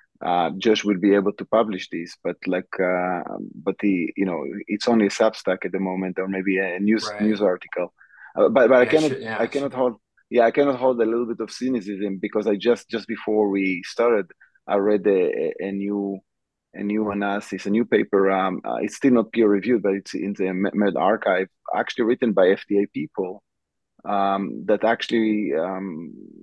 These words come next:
Speaker 1: studies, like, four major databases of, of, um, health, health, uh, health insurance programs, and basically detects, um, myocarditis and pericarditis as signals, but also seizures, uh, and con-,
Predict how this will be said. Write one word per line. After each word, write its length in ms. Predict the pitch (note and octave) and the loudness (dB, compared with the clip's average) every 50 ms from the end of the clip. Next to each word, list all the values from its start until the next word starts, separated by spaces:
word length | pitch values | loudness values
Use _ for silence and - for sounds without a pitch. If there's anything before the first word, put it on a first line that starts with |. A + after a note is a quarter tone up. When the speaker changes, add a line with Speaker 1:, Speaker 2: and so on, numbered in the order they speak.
| - - _ | -20 -20 _
Speaker 1:
studies, 500 | - - - B2+ A#2+ A#2+ A2+ A2+ G2+ F2+ | -18 -6 0 0 2 2 2 0 0 2
like, 160 | G2+ F#2+ - | 0 0 0
four 460 | - - - G2+ G2+ G#2 G#2 G#2 G#2 F#2 - | -4 -12 -8 -4 0 2 2 2 0 -2 -6
major 500 | - F#2 F#2+ G2+ G#2 G#2 G#2 F#2 G2 F#2+ | -12 -8 -4 -2 0 0 0 0 -2 -2
databases 760 | F#2 G#2 G2+ G2+ G2+ F#2 F2+ F#2 F#2+ - - G2 F#2+ F2+ F2+ | 0 2 2 2 2 2 0 0 -2 -2 -4 -8 -8 -6 -6
of, 240 | F#2+ F2 F2+ F2+ F2+ - _ _ _ _ _ _ _ _ - | -6 -4 -4 -4 -6 -10 _ _ _ _ _ _ _ _ -6
of, 240 | - F#2+ F2+ E2 E2+ F#2+ | -4 -4 -4 -4 -2 -2
um, 480 | F2 F2+ F#2 F2 F2 E2+ C#2 D2 D2+ | 0 0 0 0 0 -2 -2 -4 -6
health, 480 | - - G#2 G#2 G2+ G2 A2 A2 A2 - | -8 -8 -10 -6 -2 0 2 2 2 2
health, 220 | - G#2+ G#2+ G#2 G#2 - | 2 2 2 2 0 0
uh, 600 | - F2+ G2 F#2 G2 F2+ D#2+ D#2+ - C2+ F2+ G2 | 0 2 2 2 0 -4 -6 -6 -6 -6 -6 -4
health 180 | G2 G2+ G#2 - | -2 -2 -2 -2
insurance 400 | - G2+ - - C3+ B2+ A2+ G#2 | -2 -2 0 2 4 4 2 2
programs, 500 | - - G2+ F#2+ F2 F#2+ F#2+ F#2 F#2+ - - _ _ _ - - - _ _ - | -2 -2 -2 -2 -2 -4 -6 -8 -8 -10 -14 _ _ _ -20 -20 -20 _ _ -4
and 420 | - G#2 G2+ G2+ G2+ G2+ G2 E2+ | 0 2 2 4 4 4 2 2
basically 840 | F2+ A#2 A#2 - - - - A2+ G#2+ G2+ G2+ G2 F#2+ - - B1+ C2+ - | 2 2 2 2 0 -2 0 2 4 4 4 4 2 2 0 -2 -6 -4
detects, 580 | F2+ A2 G#2+ A2 - G#2+ G#2+ G#2+ - - - - - - | -2 -4 -2 2 2 2 2 2 -4 -14 -12 -8 -4 -2
um, 460 | F#2+ G2 G2 F#2+ F#2+ F#2 F#2+ F#2+ - - - - - - - - _ _ - G#2 | 0 0 0 0 -2 -2 -4 -6 -8 -10 -14 -16 -18 -18 -20 -20 _ _ -2 2
myocarditis 680 | A2 G#2+ G#2 G#2 - - G2+ G2 G#2+ G2+ G2 G2 - - | 4 4 4 4 2 2 2 4 4 4 2 0 -4 -6
and 100 | F#2 - | -4 0
pericarditis 540 | A2 G2+ G2 - G2 F2 G2+ G2 G2 F2 | 0 0 0 0 -2 -2 -2 -2 -2 -4
as 160 | F#2 G2 - - | -6 -12 -6 -2
signals, 320 | - C3+ B2+ A#2 G2+ - | -2 0 0 0 -2 -2
but 140 | - G#2 F2+ | -4 -4 -2
also 560 | A2 A2 - - - A2 G2+ G2+ G2 F#2 E2 - | -2 -2 -2 -2 -2 0 0 2 0 0 -2 -4
seizures, 640 | - - - B2+ A2 F#2 G2+ F#2+ F2+ F#2 - - - _ _ _ _ _ _ _ _ _ _ - - | -6 -6 -6 -4 -4 -4 -6 -8 -8 -10 -14 -18 -20 _ _ _ _ _ _ _ _ _ _ -10 -6
uh, 180 | F#2+ G2 F#2+ B1+ | -4 -4 -2 -2
and 160 | - G#2 G2+ - | -2 -2 -2 -2
con-, 140 | - G2+ | -4 -6